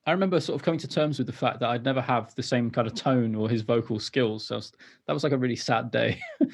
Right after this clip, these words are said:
But then I, but then I can't remember, then I thought, actually, well, no, nobody sounds like me. And if, and if I like how I sound, which, which took me a long time to get to, but I eventually got there. Actually,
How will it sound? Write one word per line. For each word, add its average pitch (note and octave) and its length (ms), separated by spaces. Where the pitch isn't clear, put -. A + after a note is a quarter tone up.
But F3 100
then F3+ 80
I, F3 160
but E3 160
then F#3 80
I G3 80
can't F3+ 180
remember, D#3 480
then D#3+ 180
I F3 60
thought, E3+ 360
actually, E3 300
well, E3 100
no, F#3+ 160
nobody F#3 320
sounds F#3 200
like C#3 120
me. D3+ 260
And C3+ 140
if, C#3+ 180
and D3 100
if D3 120
I F#3+ 80
like E3+ 240
how D#3 160
I C#3 80
sound, B2 500
which, - 220
which D3 160
took F#3 120
me D#3+ 100
a C#3+ 40
long D3+ 160
time C#3+ 220
to C3 80
get D3 180
to, A2 160
but G#2 80
I A2+ 80
eventually B2+ 320
got C#3 220
there. A2+ 200
Actually, C3 420